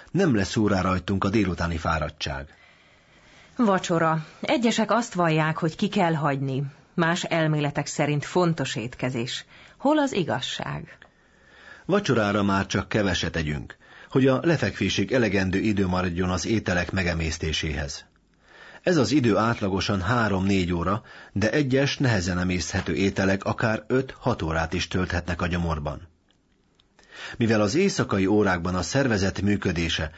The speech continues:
Speaker 1: tehát az emésztés is lelassul, a félig emésztett ételek a gyomorban rothadásnak indulnak. Így méreganyagok jutnak a szervezetbe,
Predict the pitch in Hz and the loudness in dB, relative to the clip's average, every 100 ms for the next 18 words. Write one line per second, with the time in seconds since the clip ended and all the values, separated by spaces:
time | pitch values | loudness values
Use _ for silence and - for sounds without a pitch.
0 | - _ - 104 95 87 101 147 110 90 | -20 _ -2 0 0 -2 0 0 0 0
1 | 90 82 85 - 90 98 92 - 101 127 | -4 -4 -4 -4 0 0 0 0 0 0
2 | - - - - 90 92 85 147 151 143 | -4 -20 -20 -8 -2 -2 2 4 4 4
3 | 127 127 123 127 120 117 113 120 117 107 | 2 2 2 2 0 2 0 2 2 2
4 | 101 113 120 113 117 117 113 - 80 78 | 2 4 4 4 2 2 2 0 -4 -2
5 | 76 82 78 82 78 76 69 - - _ | -2 -6 -4 -4 -2 -4 -6 -10 -16 _
6 | _ _ _ _ _ - - - 120 156 | _ _ _ _ _ -20 -8 2 2 4
7 | 147 104 90 85 95 92 92 85 110 110 | 2 2 2 2 0 0 0 0 -2 0
8 | 98 95 - 110 110 107 101 117 | -2 -2 0 2 2 2 0 0